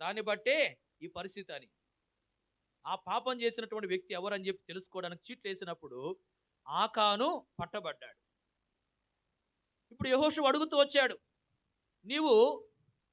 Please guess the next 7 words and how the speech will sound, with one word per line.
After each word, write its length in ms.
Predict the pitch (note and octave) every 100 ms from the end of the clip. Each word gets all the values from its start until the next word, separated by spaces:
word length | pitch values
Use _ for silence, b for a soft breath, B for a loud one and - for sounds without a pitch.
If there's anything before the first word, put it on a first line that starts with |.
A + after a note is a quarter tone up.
| - A#3
చేసినదంతా 640 | D4+ D#4 D4 C#4 C#4+ D4
ఏది 300 | B3 C4+ D4+
మరుగు 280 | C4 B3 C#4+
చేయకుండా 720 | - C#4 C#4 C#4 C#4 C4 E3 - _ _ _ _ _ _ _ _
నాకు 200 | F3+ A#3+
తెలియజెప్పు" 600 | C4 A3 B3+ B3 A#3 A#3
అని. 260 | A3 E3